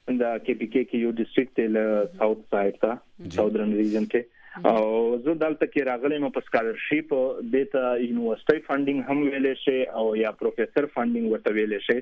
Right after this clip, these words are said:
Speaker 2: مهم.
Speaker 1: نو ما دلته کې پروفیسر سره کنټیکټ وکړلو چې زه لکه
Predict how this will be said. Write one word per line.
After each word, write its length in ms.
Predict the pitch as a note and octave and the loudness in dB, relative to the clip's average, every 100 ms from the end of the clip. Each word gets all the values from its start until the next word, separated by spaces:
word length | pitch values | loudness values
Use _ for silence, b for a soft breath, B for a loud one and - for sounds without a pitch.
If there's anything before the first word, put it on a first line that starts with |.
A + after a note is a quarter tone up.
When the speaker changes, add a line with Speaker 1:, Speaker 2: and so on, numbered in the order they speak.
| - | -4
Speaker 2:
مهم. 560 | F#2 E3 D#3+ D#3 D3+ D3 - | -16 -12 -12 -14 -16 -20 -4
Speaker 1:
نو 560 | C3 C3 B2+ B2 B2 B2+ B2 | 0 2 2 2 2 2 0
ما 180 | C#3+ D#3+ | -2 0
دلته 320 | D3 D3+ D3 | 0 0 0
کې 180 | D3 C#3+ | 0 0
پروفیسر 500 | C3 C3 - - E3 - | 0 -4 -4 0 0 2
سره 160 | C#3 | -2
کنټیکټ 480 | B2+ B2 A#2 C#3+ - | -2 -2 -2 -2 -2
وکړلو 560 | C3 D#3+ - A#2+ A2 A2+ - - - - - - - - - - | -2 -2 -2 -2 0 -4 -6 -20 -20 -20 -20 -20 -20 -20 -8 0
چې 100 | A#2 A#2 A#2 A#2 A2+ B2+ B2+ | 2 4 2 0 -2 -4 0
زه 100 | C3 | 0
لکه 400 | C3 B2 A#2+ B2+ | 2 0 0 -2